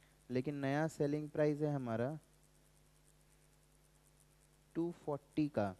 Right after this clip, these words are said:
तो बारह हजार into दो सौ divided by two forty, तो उस हिसाब से हमारा दस हजार unit ही बिकेगा,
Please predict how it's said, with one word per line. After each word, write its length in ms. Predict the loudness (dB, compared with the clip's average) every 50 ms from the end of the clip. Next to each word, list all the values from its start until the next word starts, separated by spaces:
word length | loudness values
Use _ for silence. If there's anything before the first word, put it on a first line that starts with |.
| -14 -20 -20 _ _ _ _ _ _ _ _ _ _ _ _ _ _ _ _ _ _ _ _ _ _ _ _ _ -8
तो 100 | -8 -6 -4 0
बारह 320 | 0 2 2 2 2 0 0
हजार 360 | -2 -2 0 2 2 2 2
into 400 | 0 -2 -4 -10 -10 -10 -8 -8 -8 -6
दो 180 | -6 -4 -4 -6
सौ 220 | -6 -6 -6 -6 -4 -4
divided 400 | -2 -2 -2 -2 -2 -4 -4 -4
by 100 | -4 -4 -4 -6 -8 -6
two 100 | -6 -6 -6 -6 -4
forty, 420 | -4 -4 -4 -4 -4 -2 0 0 0 -2 -4 -10 -16 -20 -20 -20 _ _ _ -20 _ _ _ _ -8
तो 120 | -8 -8 -6 -6 -8
उस 140 | -8 -6 -6
हिसाब 320 | -8 -6 -2 0 0 0 0
से 160 | -2 -6 -6
हमारा 320 | -6 -6 -6 -4 -4 -4 -2 -2
दस 140 | -2 -4 -4 -4
हजार 300 | -4 -2 0 0 0 0
unit 340 | -2 -4 -6 -8 -8 -8 -6
ही 60 | -6
बिकेगा, 500 | -6 -4 -6 -4 -2 -2 0 0 -2 -4